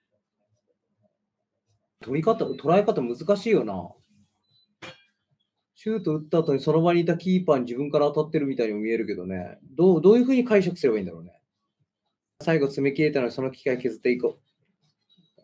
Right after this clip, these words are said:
オブストラクション。あー、まあ、その、可能性というか、その解釈だったら理解できますね。あー、自分で言ったんだな。うわー！<laughs> こぼれ球全部ユリアンの前に転がってきたね。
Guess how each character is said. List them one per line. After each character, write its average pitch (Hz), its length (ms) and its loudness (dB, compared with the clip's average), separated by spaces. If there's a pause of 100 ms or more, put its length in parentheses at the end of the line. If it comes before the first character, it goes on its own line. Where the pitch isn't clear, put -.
オ 131 140 0
ブ 123 100 0
ス 123 80 -10
ト 135 40 2
ラ 117 80 2
ク - 60 -12
シ 117 60 -8
ョ 101 40 -10
ン。 - 40 -6
あ 185 420 6
ー、 - 20 0
ま 165 80 2
あ、 - 20 -2
そ 214 120 0
の、 208 360 2 (1120)
可 190 100 0
能 185 180 6
性 185 180 2
と 180 80 -2
い - 20 -2
う 117 40 -2
か、 123 60 -4
そ 190 120 0
の 196 80 2
解 220 200 0
釈 175 220 0
だ 123 100 2
っ 123 80 -8
た 117 80 -6
ら 107 60 -4
理 107 140 -4
解 104 160 -2
で 190 100 -8
き - 60 -14
ま 98 120 -20
す 104 100 -20
ね。 - 200 -20 (180)
あ 185 160 -6
ー、 180 40 -2
自 170 120 -2
分 190 140 4
で 196 80 6
言 190 80 -4
っ - 20 -16
た 190 100 4
ん 160 40 2
だ 110 120 -2
な。 - 180 -14 (280)
う 254 100 8
わ 359 140 12 (560)
ー！ 269 1120 8 (180)
<laughs> 233 180 -20
こ 262 140 -6
ぼ 320 140 2
れ 330 80 2
球 320 60 4 (160)
全 330 200 4
部 302 80 2
ユ 262 120 4
リ 262 100 2
ア 247 80 4
ン 220 40 0
の 208 60 2
前 208 140 6
に 190 60 4
転 180 180 0
が 175 140 0
っ 175 40 -14
て - 60 -20
き - 60 -20
た 160 100 -6
ね。 110 260 -10